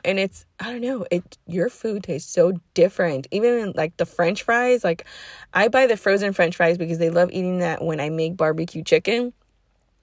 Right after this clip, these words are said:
And I usually do the French fries in the oven, and they do what they gotta do, and it's cool. But we stuck these in the air fryer. I was like, "Whoa, like, these are crispy." <laughs>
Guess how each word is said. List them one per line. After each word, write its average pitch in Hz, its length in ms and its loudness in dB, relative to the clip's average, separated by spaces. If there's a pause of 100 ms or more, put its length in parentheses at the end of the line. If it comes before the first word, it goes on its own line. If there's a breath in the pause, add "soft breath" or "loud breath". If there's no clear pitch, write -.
(260)
And 175 460 2
I 185 60 0
usually 247 320 2
do 220 100 0
the 208 100 2
French 190 220 -2
fries 185 220 2
in 170 120 -2
the 165 160 2
oven, 180 280 2
and 165 160 -2
they 160 80 -4
do 170 100 -2
what 170 120 0
they 165 40 2
gotta 156 240 2
do, 180 260 2
and 165 160 -4
it's 160 140 -8
cool. 175 340 0 (380 loud breath)
But 202 180 6
we 247 180 4
stuck 392 280 0
these 330 160 2
in 285 140 0
the 220 120 -2
air 254 220 2
fryer. 262 320 2
I 214 80 2
was 208 120 -2
like, 170 160 0
"Whoa, 170 640 6
like, 156 200 -4
these 165 180 -10
are 339 120 -8
crispy." - 1300 -6
<laughs> - 40 -10